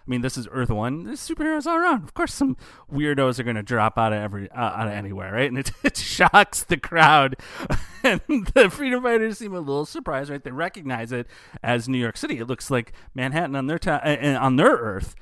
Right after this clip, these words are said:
Uh, the Ray refers to it, though, as Fun City, which I think is just a nickname for Earth X New York City, 'cause I've never heard of New York City being <laughs> described as Fun City. Everyone's staring at him. Some kid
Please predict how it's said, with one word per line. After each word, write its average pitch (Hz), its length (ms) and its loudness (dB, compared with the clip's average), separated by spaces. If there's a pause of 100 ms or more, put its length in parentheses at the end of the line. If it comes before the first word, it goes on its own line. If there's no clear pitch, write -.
(220)
Uh, 120 160 0
the 135 160 -4
Ray 233 300 4
refers 370 380 0
to 349 80 -4
it, 311 100 -6
though, 349 100 -4
as 214 160 -12
Fun 220 520 -6
City, 349 460 -12
which - 220 -14
I - 40 -10
think - 240 -16
is 151 140 -16
just - 360 -12
a 175 60 -8
nickname 170 540 -8
for 143 240 -10
Earth 156 300 -4
X - 240 -12
New 330 80 -6
York 330 160 -8
City, 311 180 -12
'cause 104 140 -12
I've 107 160 -6
never 151 380 -2
heard 127 260 0 (380)
of 123 200 -8
New 143 80 0
York 139 280 4
City 127 260 -4
being 113 200 -4
<laughs> - 20 -4
described - 520 -4
as 175 140 -4
Fun - 380 0
City. 123 500 -4 (140)
Everyone's 135 420 -4
staring 226 480 -2
at 226 140 4
him. 220 160 0
Some 139 300 -2
kid 180 460 2